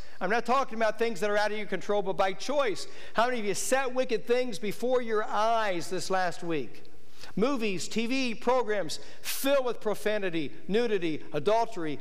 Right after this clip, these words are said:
sexual innuendo, magazines, books, music that you know Jesus Christ would not pick up to read or see, and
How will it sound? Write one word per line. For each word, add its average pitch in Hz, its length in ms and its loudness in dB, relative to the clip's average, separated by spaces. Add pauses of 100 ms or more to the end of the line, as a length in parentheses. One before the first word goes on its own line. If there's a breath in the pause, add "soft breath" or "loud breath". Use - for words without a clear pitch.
(100)
sexual 208 540 0
innuendo, 202 720 0 (160)
magazines, 185 640 0
books, 196 420 0
music 180 640 0 (180 loud breath)
that 180 180 0
you 180 120 -2
know 220 360 2 (260)
Jesus 190 920 0
Christ 208 640 0 (160 loud breath)
would 165 140 0
not 202 240 2
pick 196 200 0
up 226 460 0
to 175 120 0
read 226 380 0
or 202 140 0
see, 220 340 0
and 180 100 0